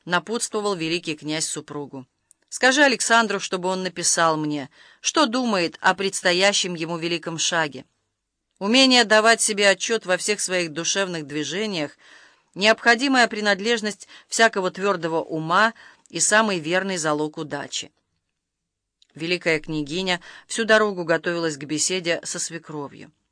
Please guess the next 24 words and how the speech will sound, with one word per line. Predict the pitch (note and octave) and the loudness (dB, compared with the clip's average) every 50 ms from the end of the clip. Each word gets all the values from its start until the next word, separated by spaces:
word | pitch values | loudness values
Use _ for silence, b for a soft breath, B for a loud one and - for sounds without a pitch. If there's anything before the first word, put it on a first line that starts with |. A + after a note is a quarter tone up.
| _ _ _ _ _ _ _ _ _ | _ _ _ _ _ _ _ _ _
Если | - G3+ C4+ C4+ - G#3 F3+ | -4 -2 -2 0 0 0 0
сумма, | E3 - - G#3 G#3 G3+ F#3+ F3+ E3 D#3 D3+ B B B | 0 0 0 -2 -4 -4 -2 -2 -2 -2 -4 B B B
ассигнованная | B E3+ E3+ - - F3+ E3+ G3 A3 A#3 A3 F#3 E3+ D#3+ D#3 D#3 D#3 D#3 D#3 C#3+ | B 0 0 0 0 -2 -2 -2 0 0 0 0 -2 -2 -4 -4 -2 -2 -2 -4
им | - - F#3 F3+ F3 | -4 -6 -6 -6 -4
на | F3 D#3+ | -6 -6
приготовление | - F3 E3+ E3 D#3+ F3 F3 E3+ F3+ G3+ G#3 F#3+ F3 E3 D#3 | -6 -6 -6 -4 -2 -2 -2 -2 0 -2 -4 -2 -2 -4 -6
к | D3+ | -6
свадьбе | - - F3 F3+ F3 E3+ D3 E3+ E3 | -6 -4 0 0 0 -2 -2 -6 -4
сына, | D#3 - - F3+ D#3+ D3+ C#3+ C3+ B2+ b b b b b b b | -2 -2 -2 -2 -4 -6 -6 -8 -10 b b b b b b b
не | b - D#3 D3+ | b -8 -6 -6
будет | C#3+ D3+ D#3 E3+ G3+ - | -6 -4 -4 -4 -4 -2
соответствовать | - C4 B3+ C4 B3+ C4 B3+ G#3 - - - E3 D#3+ D#3+ | 2 2 2 2 2 0 -4 -4 -4 -4 -6 -6 -6 -6
назначению, | F3 E3+ D#3+ D#3 F3+ F3+ F3 - - E3+ D3+ C#3 B2+ B2 A#2 - _ _ _ _ _ _ _ _ _ _ | -6 -8 -8 -4 -6 -6 -4 -4 -6 -6 -6 -8 -10 -12 -14 -18 _ _ _ _ _ _ _ _ _ _
она | - F3 F3+ F#3+ F#3+ F#3 F3+ - - | 0 2 4 6 6 6 6 4 2
решила | E3+ E3+ E3 - - F3+ E3+ E3 | -2 -4 -2 -2 -2 -2 -2 0
смело | D#3+ - - E3+ F#3 G#3 G3+ F3+ D#3+ | 0 0 0 0 -2 0 0 2 0
сказать | - - E3 D#3+ D3+ D#3 D3 - | 0 -2 -2 -2 -2 -2 -4 -4
об | D3 C3 C#3+ | -6 -10 -8
этом | C#3 - C#3+ C3 - | -8 -8 -8 -8 -8
императрице | D3+ D3 C3+ - C#3 C3 B2 - - D3 F#3 A3+ B3+ - - C4+ C4 B3 - b b b b b b b b b | -8 -10 -8 -10 -12 -14 -14 -12 -8 -4 -2 -2 -2 -2 0 -2 -2 -2 -4 b b b b b b b b b
и | - A#3+ C#4 A3 A#3 | -2 -2 -2 0 0
испросить | A3+ - - A3+ A3+ G#3+ G#3 - C4 A3+ - | -2 -2 2 4 4 4 4 2 -2 -4 -6
ее | G3 G#3 G#3 G3+ G#3+ G#3 | -4 -4 -2 0 0 2
согласие | - A3+ G#3+ F#3 E3+ E3 D#3+ D3+ D3+ D3+ - E3 D#3+ D#3+ | 2 0 0 0 2 2 2 4 4 2 2 2 0 -2